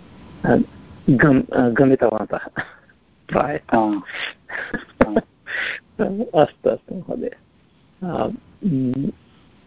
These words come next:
Speaker 1: आ, इदानीम् अत्र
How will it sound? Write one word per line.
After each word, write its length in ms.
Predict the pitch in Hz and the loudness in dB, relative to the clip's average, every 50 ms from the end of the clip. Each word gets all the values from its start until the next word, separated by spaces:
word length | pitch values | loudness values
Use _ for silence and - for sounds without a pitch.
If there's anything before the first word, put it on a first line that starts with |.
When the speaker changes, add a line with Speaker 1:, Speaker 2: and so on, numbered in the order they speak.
| _ _ - - - - - - - - - - - - - - - - - - - | _ _ -20 -20 -20 -20 -20 -20 -20 -20 -20 -20 -20 -20 -20 -20 -20 -20 -16 -8 -4
Speaker 1:
आ, 280 | 143 120 113 113 113 110 - | -2 0 0 2 0 0 2
इदानीम् 560 | - 147 110 120 117 113 113 113 113 117 110 | 2 2 4 4 4 4 4 4 4 4 4
अत्र 320 | 110 107 - - - - | 2 0 -2 -4 -6 -2